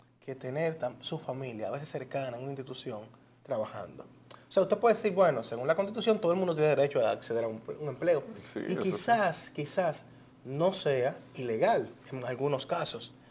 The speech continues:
Speaker 1: pero yo creo que la prudencia muchas veces invita más que la ley.
Speaker 2: Eso es cierto.
Speaker 1: La prudencia invita más que la ley.
Speaker 2: Eso es cierto.
Speaker 1: Y te salva de cualquier cosa.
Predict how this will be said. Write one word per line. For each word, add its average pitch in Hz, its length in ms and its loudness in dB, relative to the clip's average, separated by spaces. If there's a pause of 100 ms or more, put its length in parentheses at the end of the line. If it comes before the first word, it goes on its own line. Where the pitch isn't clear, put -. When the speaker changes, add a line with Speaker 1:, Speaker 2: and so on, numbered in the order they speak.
(340)
Speaker 1:
pero 156 100 0
yo 190 140 4
creo 208 220 6
que 180 160 0
la 170 240 4
prudencia 160 720 0
muchas 160 440 -4
veces 123 440 -6
invita 143 600 -4 (380)
más 143 220 -2
que 135 100 2
la 120 100 0
ley. 101 280 -10 (680)
Speaker 2:
Eso 127 260 4
es 113 100 -2
cierto. - 360 0 (440)
Speaker 1:
La 156 200 2
prudencia 190 500 2
invita 185 520 0
más 185 240 -4
que 180 120 -2
la 175 100 2
ley. 180 160 4
Speaker 2:
Eso - 220 6
es - 120 -10
cierto. - 360 -2
Speaker 1:
Y 202 60 0
te 196 180 6
salva 175 680 2 (160)
de 156 140 2
cualquier 165 800 2
cosa. - 360 -10